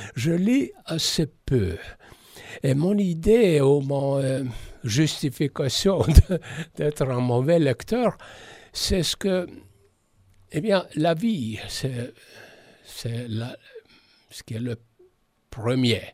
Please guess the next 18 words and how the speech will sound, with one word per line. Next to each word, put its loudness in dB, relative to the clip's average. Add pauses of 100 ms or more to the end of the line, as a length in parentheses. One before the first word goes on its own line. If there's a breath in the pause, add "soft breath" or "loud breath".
(680 loud breath)
<laughs> -10
l'essentiel. 0 (580 loud breath)
Euh, -4
ce -10
qu'on -4
fait -2 (160)
de -4
la 0
littérature, -2 (640 soft breath)
euh, -2
c'est -2
on -2 (160)
prend 0
quelque -4
chose 0
de 2
la 2
vie. -4